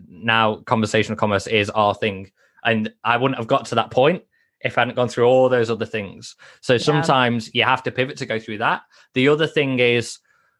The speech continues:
Speaker 1: use a, have a word for the year and stick to it. And, like, our word for the year has been leverage.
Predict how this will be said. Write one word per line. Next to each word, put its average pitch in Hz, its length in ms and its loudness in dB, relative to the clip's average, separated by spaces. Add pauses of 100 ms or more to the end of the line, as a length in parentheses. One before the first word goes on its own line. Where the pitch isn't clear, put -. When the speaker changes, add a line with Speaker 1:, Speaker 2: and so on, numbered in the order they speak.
(480)
Speaker 1:
use 120 460 0
a, 107 720 2 (160)
have 135 220 -2
a 143 40 -2
word 123 320 2
for - 140 -8
the 107 120 -4
year 120 280 -2
and 117 120 -4
stick - 280 -4
to 92 140 -6
it. - 160 -8 (180)
And, 104 320 -4
like, 107 260 0
our 120 200 2
word 120 180 0
for 113 120 -8
the 104 100 -2
year 127 200 2
has 120 120 -2
been 101 180 -2
leverage. 127 560 -2